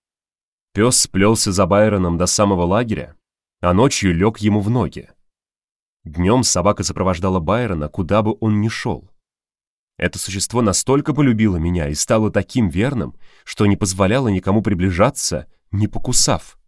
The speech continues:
писал он. Байрон почувствовал облегчение от того, что у него появился настоящий компаньон. После отплытия Кавискаров деревенька Вейджера вновь погрузилась в хаос.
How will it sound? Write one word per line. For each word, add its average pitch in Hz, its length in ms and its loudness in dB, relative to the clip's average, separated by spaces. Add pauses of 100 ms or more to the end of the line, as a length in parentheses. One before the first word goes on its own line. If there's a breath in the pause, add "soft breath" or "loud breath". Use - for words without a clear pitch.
писал 82 400 -6
он. 69 220 -12 (1300)
Байрон 95 480 2
почувствовал 98 720 -2
облегчение 95 720 0
от - 160 -12
того, 90 300 -2
что - 200 -6
у 80 40 -2
него 80 220 -4
появился 87 480 -2
настоящий 78 600 -4
компаньон. 80 760 -6 (1120)
После 123 320 2
отплытия 117 440 2
Кавискаров 117 640 0
деревенька 98 520 2
Вейджера 101 520 0
вновь 85 360 -4
погрузилась 78 720 -4
в - 80 -18
хаос. - 680 -10